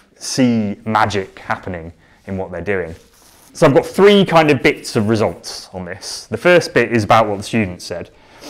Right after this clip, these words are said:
um, which requires a little bit of introduction. I got interested in the idea of play styles. So play styles came, came, come across from Richard Bartle, who writes this,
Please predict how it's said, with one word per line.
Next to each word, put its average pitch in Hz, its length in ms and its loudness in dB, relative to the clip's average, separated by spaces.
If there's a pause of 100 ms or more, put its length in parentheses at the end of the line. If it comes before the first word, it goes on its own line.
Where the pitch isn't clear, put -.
(240)
um, 101 420 0
which 107 160 -12
requires 104 320 -6
a 98 40 -6
little 98 200 -6
bit 95 100 -12
of 92 40 -14
introduction. 92 560 -14 (840)
I 147 80 6
got 190 140 4
interested 226 300 4
in 185 80 4
the 185 60 4
idea 170 180 4
of - 80 2
play 160 200 2
styles. 95 480 0
So - 240 -2
play 156 200 2
styles 123 320 2
came, 123 400 -2
came, 135 180 -4
come 147 160 -2
across 135 380 0
from 117 260 -2
Richard 127 420 -4
Bartle, 120 600 0
who 101 180 -4
writes 104 320 -2
this, - 320 -10